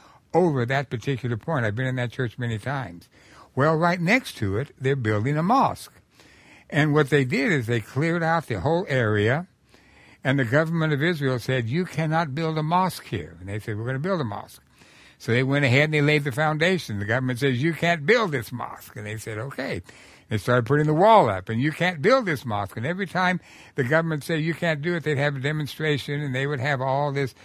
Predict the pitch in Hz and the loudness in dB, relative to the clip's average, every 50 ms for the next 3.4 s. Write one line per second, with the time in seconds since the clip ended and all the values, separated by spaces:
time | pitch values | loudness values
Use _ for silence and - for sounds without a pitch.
0 | - - - - _ 160 151 143 - 135 139 147 143 143 147 147 147 147 120 - | -20 -20 -20 -8 _ -2 -2 0 0 0 0 2 2 2 2 2 0 -2 -4 -4
1 | 135 139 151 156 139 135 131 131 - - 135 139 135 143 165 175 147 110 95 - | -4 -4 -2 -2 -4 -4 -4 -6 -4 -2 -2 0 0 0 0 2 0 0 -2 -4
2 | - - - - - - 131 127 135 127 - - 175 185 170 - 165 143 123 113 | -10 -20 -20 -20 -10 -4 -2 -2 -2 0 0 2 2 2 2 0 -2 -2 -2 -2
3 | - 147 143 131 120 113 131 | 0 0 2 2 2 0 -2